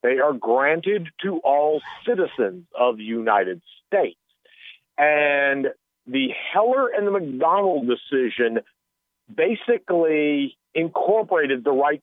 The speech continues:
to own a firearm. Uh, Judge Thomas doesn't think they went far enough,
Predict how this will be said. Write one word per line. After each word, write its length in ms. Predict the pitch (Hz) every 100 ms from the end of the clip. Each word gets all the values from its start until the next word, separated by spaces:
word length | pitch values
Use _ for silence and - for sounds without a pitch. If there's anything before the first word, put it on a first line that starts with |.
| -
to 100 | 156 -
own 320 | 139 151 147
a 80 | 151 -
firearm. 540 | 165 147 117 101 92 82 78 92
Uh, 200 | 95 92 - _ _ _ _ 113
Judge 260 | 139 131 - -
Thomas 340 | 156 160 147
doesn't 300 | 165 123 131 143
think 180 | 139
they 120 | 120 113
went 220 | 117 - -
far 280 | 226 247 247
enough, 280 | 262 254